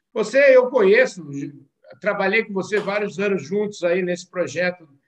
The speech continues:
na época o projeto da, da, da Dupont, e eu queria que você me falasse um pouquinho como é que você gasta seu tempo hoje, seu tempo livre, né? Porque você trabalha bastante,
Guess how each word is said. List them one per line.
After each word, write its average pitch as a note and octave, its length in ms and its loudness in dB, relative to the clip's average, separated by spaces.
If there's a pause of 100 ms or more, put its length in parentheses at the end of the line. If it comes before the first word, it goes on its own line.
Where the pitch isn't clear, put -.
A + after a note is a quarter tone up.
(180)
na D3 140 -6
época F#3 340 -2
o E3+ 80 -4
projeto D#3+ 720 -2
da, C#3 360 -6
da, B2+ 560 -8 (420)
da D3 140 -8
Dupont, F3+ 640 -8 (240)
e A3 60 -8
eu A3+ 120 0
queria B3+ 220 -2
que C4 60 -10
você C4 80 2
me C4 140 0
falasse A3+ 500 -4
um F#3+ 40 -10
pouquinho F#3+ 560 -8 (240)
como A3 160 -8
é C4+ 100 -4
que C#4 80 -16
você C4 200 -4
gasta A#3+ 400 -2
seu A3+ 240 -4
tempo A3+ 480 -2
hoje, F#3+ 420 -2
seu C#3+ 180 -6
tempo B3+ 320 -4
livre, G3 440 0
né? A3+ 160 -4
Porque - 140 -14
você B3 100 -2
trabalha C4 400 -4
bastante, C4 640 -4